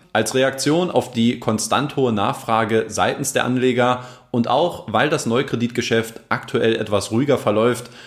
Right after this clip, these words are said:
haben ein Großteil der Peerberry-Partner die Verzinsung ihrer Kredite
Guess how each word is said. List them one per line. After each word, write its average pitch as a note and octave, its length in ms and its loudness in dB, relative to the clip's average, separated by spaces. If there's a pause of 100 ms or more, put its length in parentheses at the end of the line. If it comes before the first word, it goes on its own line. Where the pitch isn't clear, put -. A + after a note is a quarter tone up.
(120)
haben A2+ 280 2
ein A#2 380 0
Großteil D3+ 440 0
der C#3 120 2
Peerberry-Partner A#2 1040 2 (280)
die G#2+ 200 0
Verzinsung E3 600 -2
ihrer C3 240 0
Kredite G2+ 640 0